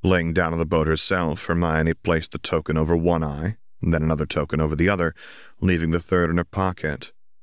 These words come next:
Immediately the boat began to move, but when she sat up, tokens falling to the floor, the boat halted. It did not move again until Hermione,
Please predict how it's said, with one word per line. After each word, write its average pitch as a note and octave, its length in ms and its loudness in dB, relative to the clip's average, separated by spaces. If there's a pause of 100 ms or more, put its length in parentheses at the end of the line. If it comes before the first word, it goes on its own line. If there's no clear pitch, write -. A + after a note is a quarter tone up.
(420)
Immediately E2+ 500 2
the E2+ 120 0
boat E2 300 0
began E2 300 -2
to F2 80 -4
move, F#2 400 2
but - 140 -2
when F2 120 0
she E2+ 140 -2
sat D#2+ 300 -6
up, F2 320 -4 (220)
tokens D2+ 460 -2
falling D#2 360 0
to - 80 -10
the E2 100 -2
floor, F2 400 0
the F2 100 -2
boat D#2 280 -2
halted. - 560 -6 (540)
It - 80 -12
did D#2+ 140 -2
not F#2 200 -2
move G2+ 260 4
again D#2 240 -2
until D#2 240 0
Hermione, E2 580 0